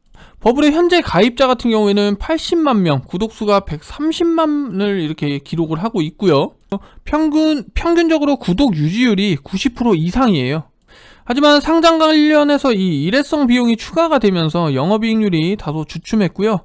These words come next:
하지만 매출과 연동되는 이 기획사 및 앱 결제 수수료 및 이 비용이 크지가 않은 점, 그러면서 구조로 일회성 요인 제거 후에, 후 일 분기부터는 빠른 회복을 보일 것으로 이렇게 전망을 하고 있습니다.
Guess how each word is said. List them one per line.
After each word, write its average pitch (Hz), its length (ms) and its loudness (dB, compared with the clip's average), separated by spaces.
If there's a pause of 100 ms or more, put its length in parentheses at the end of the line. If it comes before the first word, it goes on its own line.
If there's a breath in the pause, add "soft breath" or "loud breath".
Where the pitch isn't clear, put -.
(340 soft breath)
하지만 294 320 2
매출과 302 420 4
연동되는 277 440 2
이 196 180 0
기획사 240 480 0
및 180 180 0
앱 160 280 -2 (320)
결제 208 360 0
수수료 254 440 0
및 220 240 0
이 151 160 -4
비용이 208 560 -2
크지가 220 400 -4
않은 196 240 2
점, 151 380 -2 (260 soft breath)
그러면서 208 320 -2
구조로 277 580 -2
일회성 262 580 0
요인 240 200 0
제거 190 260 -2
후에, 226 280 0 (260)
후 226 300 -2 (520 soft breath)
일 277 140 0
분기부터는 311 480 2
빠른 339 320 4
회복을 277 320 2
보일 185 220 4
것으로 175 420 0
이렇게 147 260 -2
전망을 196 480 2
하고 202 180 0
있습니다. 151 520 -2